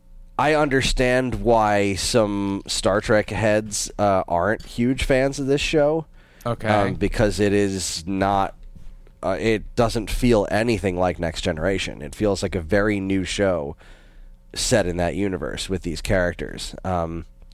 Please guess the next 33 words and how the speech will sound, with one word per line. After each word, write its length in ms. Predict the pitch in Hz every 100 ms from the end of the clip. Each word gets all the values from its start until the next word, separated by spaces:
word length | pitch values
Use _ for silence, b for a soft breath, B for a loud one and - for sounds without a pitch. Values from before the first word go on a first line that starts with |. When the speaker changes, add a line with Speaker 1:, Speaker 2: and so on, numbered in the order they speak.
| b b b b
Speaker 2:
Okay. 420 | 107 - 95 107 127 -
Speaker 1:
and, 460 | 98 95 92 92 98
uh, 420 | 92 87 87 82 -
I, 80 | - 87
I, 260 | 87 53 57 - - - - - - - - -
it, 180 | 131 123
it 160 | 131
had 240 | 110 117 123
a 60 |
really 460 | 113 95 113 107 104
cool 320 | - 123 104
vibe 300 | 92 90 98 95
to 140 | 110
it. 140 | 113
It's 240 | 95 - -
very 380 | 85 110 110 104
interesting, 760 | - 95 127 120 139 143 147 - b b b b -
and, 400 | 95 90 90 87
uh, 380 | 92 87 85 82 82 - b b b b b b b b b
yeah, 240 | 101 120 98
it's, 400 | 92 135 - -
it 80 | 110
was 140 | 131 -
good. 340 | 110 107 80 - -
I 140 | 107
was 160 | - 190
Speaker 2:
Good. 60 | -
Speaker 1:
pretty 260 | 160 143
riveted 440 | 113 117 107 101 85
by 220 | 90 82
it, 140 | 78 -
and, 300 | 98 92 92
uh, 260 | 92 90